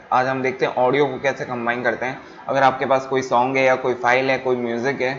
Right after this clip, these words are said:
तो उसको कैसे combine करोगे। ठीक है, start करते हैं। तो सबसे पहले audio joiner dot com पे जाना है आपको। ठीक है, फिर ऑडियो tool पे जाना है, ऑडियो जॉइनर। ठीक है, फिर यहाँ पे क्या करना है, ये लिखा हुआ आ जाएगा audio add track करो।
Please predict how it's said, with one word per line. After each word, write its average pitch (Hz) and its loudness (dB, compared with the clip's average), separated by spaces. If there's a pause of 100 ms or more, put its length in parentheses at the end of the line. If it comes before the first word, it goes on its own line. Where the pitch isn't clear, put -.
(100)
तो 131 0
उसको 127 -2
कैसे 135 0
combine 127 0
करोगे। 123 0 (1200)
ठीक 131 -2
है, 131 -4
start 131 4
करते 120 -2
हैं। 151 -10 (680)
तो 104 -6
सबसे 123 -2
पहले 135 2
audio 127 4
joiner 127 0
dot 135 6
com 139 -2
पे 143 -2
जाना 135 0
है 139 2
आपको। 143 -6 (520)
ठीक 120 -4
है, 131 -2
फिर 131 -2
ऑडियो 123 2
tool 127 -2
पे 139 -4
जाना 135 -2
है, - -4
ऑडियो 120 4
जॉइनर। 101 -4 (460)
ठीक 135 -2
है, 143 0
फिर 139 -6
यहाँ 127 2
पे 147 -2
क्या 143 2
करना 135 -2
है, 143 -2
ये 135 0
लिखा 127 0
हुआ 143 6
आ - 6
जाएगा 131 2
audio 123 4 (220)
add 127 4 (160)
track 131 2
करो। 147 0